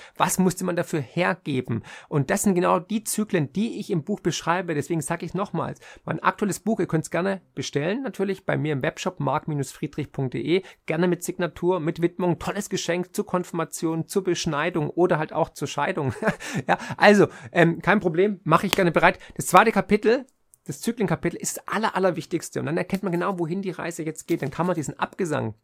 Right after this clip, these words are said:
Deutschlands jetzt schon leider voraussehen. Dann werden aus dieser Zeit halt die schwachen Menschen kreiert, ne? Das sind dann halt Menschen wie, äh, Jens Spahn und Karl Lauterbach und Andreas Scheuer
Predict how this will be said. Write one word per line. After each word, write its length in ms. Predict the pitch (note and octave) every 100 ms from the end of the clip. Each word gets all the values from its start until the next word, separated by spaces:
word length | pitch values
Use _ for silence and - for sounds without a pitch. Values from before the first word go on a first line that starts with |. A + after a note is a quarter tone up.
| _
Deutschlands 440 | C#3 E3 - C#3+ -
jetzt 200 | D3+ -
schon 140 | D3+
leider 360 | A#2+ B2 C3 A#2+
voraussehen. 580 | - C3+ C3 C#3+ C3 A2 C3
Dann 160 | D#3+
werden 200 | F#3 A#3+
aus 140 | G#3 D#3+
dieser 240 | G3 E3
Zeit 220 | - D3+
halt 80 | D3+
die 60 | C#3
schwachen 300 | - C3+ C#3
Menschen 400 | B2+ B2 C#3 B2+ - -
kreiert, 540 | - C3+ - C#3+ F3
ne? 120 | C#3+ D#3+
Das 140 | D3+
sind 100 | F#3+
dann 140 | G3+
halt 160 | D#3+ C#3+
Menschen 360 | C#3+ C#3+ - B2+
wie, 180 | B2+ B2+ - -
äh, 100 | C3
Jens 300 | - D#3 -
Spahn 360 | - B2 C3+
und 180 | D3+ C#3
Karl 200 | - B2+
Lauterbach 540 | B2 B2+ D3+ C#3+ C#3 -
und 400 | C3+ B2+ - _
Andreas 380 | C3+ - C3+ -
Scheuer 440 | B2+ C#3 D3 -